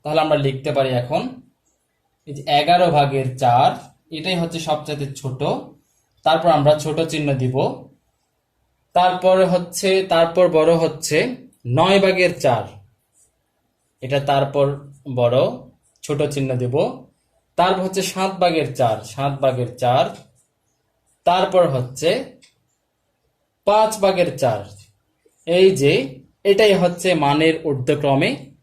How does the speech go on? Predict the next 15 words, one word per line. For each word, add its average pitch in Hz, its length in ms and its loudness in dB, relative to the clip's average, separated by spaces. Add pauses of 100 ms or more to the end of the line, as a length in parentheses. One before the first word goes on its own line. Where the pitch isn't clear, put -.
সাজিয়ে 156 760 -2
পাই। 120 200 0 (680)
তাহলে 185 640 0 (160)
তোমরা 165 420 0 (260)
খ - 120 -4
নাম্বার 180 440 4
প্রশ্নে 156 600 -4 (260)
এই 156 100 -2
যে 143 120 -2
এই 214 720 0
সূত্রটা 165 500 -2
লিখে 135 640 -2 (440)
এই 151 160 -2
যে 143 100 0
এইভাবে 143 500 0